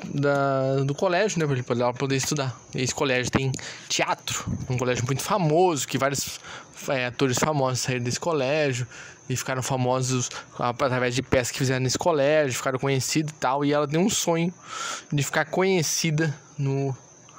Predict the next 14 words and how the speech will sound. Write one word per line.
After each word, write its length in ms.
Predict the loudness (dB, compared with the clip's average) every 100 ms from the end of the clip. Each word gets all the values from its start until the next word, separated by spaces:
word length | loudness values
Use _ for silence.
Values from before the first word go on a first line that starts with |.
| -20 -20 -20 -20 -4
no 100 | 2
mundo, 440 | 2 4 2 2 2
né, 160 | 2
do 140 | 2 2
YouTube, 440 | 2 2 4 4 4
já 120 | 2
começando, 440 | 0 0 2 0 0
né, 140 | 0
com 420 | 0 0 2 0
artes 400 | 0 0 -2 -4
e 40 | -6
peças 680 | 0 0 0 -2 -4 -4 -4
e 40 |
interpretação, 800 | -4 -4 -2 0 0 0 0